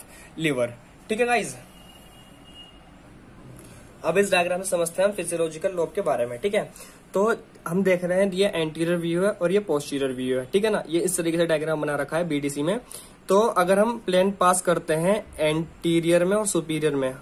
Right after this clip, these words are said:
कहाँ से, fossa of अ, अ, inferior vena cava और cystic nose से होता हुआ एक हम plan pass करते हैं, तो दो lobe बनते हैं, this is right and this is left। वो क्या होंगे इसके? Physiological lobe of liver। Anatomical lobe में हम falciform ligament में और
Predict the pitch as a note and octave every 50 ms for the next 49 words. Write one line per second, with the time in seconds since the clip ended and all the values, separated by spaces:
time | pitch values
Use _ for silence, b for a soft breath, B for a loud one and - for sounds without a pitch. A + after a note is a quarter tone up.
0 | - - - - C#3+ C#3+ D3 D3+ - F#3+ G3 A3 A3 - - D#3 D#3 D#3 - E3+
1 | D#3+ - D#3 E3 F3 F#3 F#3 - G#3 G#3+ A3 A3 B B B B B B B B
2 | - D3+ D3 C#3+ C#3 - - C#3+ D3 C#3+ C#3+ D3 D3 C#3+ - D#3 D#3+ F3 D#3+ D#3+
3 | D#3 D#3+ D#3 D#3 E3 E3 E3 G3 G#3+ - - F3+ G#3 G#3 - - - - F3+ F3
4 | E3+ E3+ D#3 D#3 D#3+ - F#3+ F3+ D#3+ D3+ - D#3 E3+ F3+ - F3 F3 F3+ F#3+ G3
5 | G3 F#3+ - D#3 D3+ D#3 D#3+ E3 - D#3+ D#3 D#3 - - C#3+ C3 - - C#3+ D#3
6 | F#3+ G3 G3 F3 D#3+ E3 E3 E3+ E3+ E3 D3+ D3+ D3 C#3+ C#3+ D#3 F3 F#3+ F#3 D#3+
7 | D3+ D3 - D#3 D3+ D3 C#3+ D#3 F3 E3 E3+ E3 D3+ D#3 D#3 - F3+ E3+ D3 B2+
8 | B2 A#2+ A#2+ - - B B B B B B B - D#3 E3+ E3 F#3 F3+ F3+ F#3
9 | F#3+ G3 G3 - A#3 A#3 - F#3 D#3+ E3 E3 E3 D#3+ D#3 D#3 - G3 F#3 F3 E3+
10 | D#3+ F#3 G3 - E3 C#3 C3 B2+ B2+ - - C3+ C#3+ D3+ D3+ E3+ E3+ F3 F3 F#3+
11 | F#3+ F#3+ F#3 F3+ F#3 G3 G#3 A3+ G#3+ - D#3+ C#3+ C#3+ C#3+ - D3+ D#3 D#3 D#3 D#3+
12 | D3+ D#3+ D#3+ D#3+ E3 E3 D#3+ F3 G3+ G#3+ - F#3 G3+ A3 A3